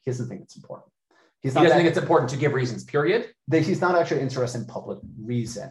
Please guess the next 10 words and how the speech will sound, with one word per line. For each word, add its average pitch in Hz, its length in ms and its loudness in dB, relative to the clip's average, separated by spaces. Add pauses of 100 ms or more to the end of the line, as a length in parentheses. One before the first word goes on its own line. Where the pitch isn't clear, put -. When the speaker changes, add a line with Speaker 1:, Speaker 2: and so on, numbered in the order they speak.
(160)
Speaker 2:
Oh, 147 60 6
Speaker 1:
And 147 60 8
I 143 40 8
Speaker 2:
I 143 80 4
Speaker 1:
think 208 200 2
Speaker 2:
see. 196 60 4
Speaker 1:
that 165 80 0
liberalism, 135 840 2
like, - 280 0
look, - 280 -8